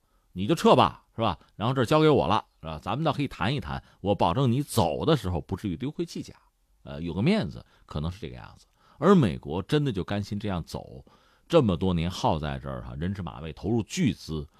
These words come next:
当年美军进入阿富汗的时候，整个世界是为之哗然的，就利用反恐这个机会，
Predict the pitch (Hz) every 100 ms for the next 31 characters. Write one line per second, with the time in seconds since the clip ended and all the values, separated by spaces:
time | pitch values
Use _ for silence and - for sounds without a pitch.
0 | _ _ - 180 160 123 123 80 73 135
1 | 143 240 196 85 78 78 90 80 62 65
2 | 60 60 - - - 101 80 107 98 98
3 | 76 69 69 71 73 73 62 67 53 50
4 | - _ _ _ _ - 123 123 131 92
5 | - 95 127 82 64 90 80 - 101 95
6 | -